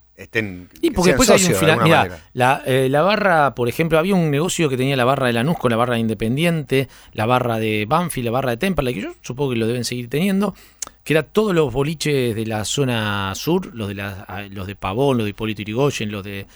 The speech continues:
Speaker 1: ¿Le dan el
Speaker 2: Avenida
Speaker 1: diezmo
Speaker 2: Mex.
Speaker 1: a la barra?
Speaker 2: No, sa-, claro, ¿sabés lo que hacían? Llegaban un grupito. "Bueno, me tenés que dar tanto para garantizar la paz". Y el tipo decía, "¿Qué garantizar la paz? ¿Por qué?". "Bueno, no te preocupes, yo vengo acá, te armo quilombo
Speaker 1: Te pudro
Speaker 2: adentro,
Speaker 1: todo.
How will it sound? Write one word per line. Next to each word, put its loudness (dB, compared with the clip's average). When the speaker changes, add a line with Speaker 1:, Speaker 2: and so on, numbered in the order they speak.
Speaker 1:
¿Le -2
dan 6
el 4
Speaker 2:
Avenida 6
Speaker 1:
diezmo 8
Speaker 2:
Mex. 8
Speaker 1:
a 6
la 6
barra? 4
Speaker 2:
No, 4
sa-, -8
claro, 2
¿sabés -2
lo 0
que 2
hacían? 0
Llegaban 2
un 0
grupito. -2
"Bueno, 2
me 0
tenés 0
que 2
dar 2
tanto 2
para 0
garantizar -6
la -4
paz". -4
Y -8
el -10
tipo -12
decía, -10
"¿Qué -12
garantizar -4
la -4
paz? -2
¿Por -2
qué?". 0
"Bueno, -4
no 0
te -2
preocupes, 0
yo 2
vengo 2
acá, 0
te -2
armo 2
quilombo 2
Speaker 1:
Te 2
pudro 8
Speaker 2:
adentro, 6
Speaker 1:
todo. -4